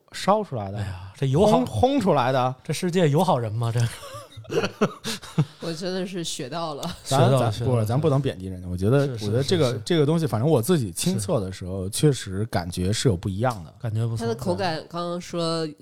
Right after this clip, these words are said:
Speaker 3: 差别在哪儿？
Speaker 1: 它的口感是这样的，就是它没有把它，把这个咖啡变得更顺滑，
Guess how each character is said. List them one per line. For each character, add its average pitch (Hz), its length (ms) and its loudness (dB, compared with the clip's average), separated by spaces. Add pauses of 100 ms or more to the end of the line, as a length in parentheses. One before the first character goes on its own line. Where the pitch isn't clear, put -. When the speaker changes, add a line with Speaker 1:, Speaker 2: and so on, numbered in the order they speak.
Speaker 3:
差 - 220 -6
别 147 160 -6
在 127 100 -8
哪 127 120 -10
儿？ - 100 -18 (280)
Speaker 1:
它 - 80 -6
的 226 80 4
口 151 220 0
感 165 160 2
是 113 100 -2
这 170 120 2
样 117 260 0
的， 71 240 -10 (140)
就 180 160 6
是 143 340 2 (480)
它 - 180 0
没 208 120 2
有 202 100 4
把 92 240 -4
它， 143 280 -4
把 107 200 -2
这 151 100 0
个 143 80 2
咖 - 160 -2
啡 190 140 0
变 175 160 0
得 147 80 -2
更 160 160 -2
顺 196 240 2
滑， - 240 -12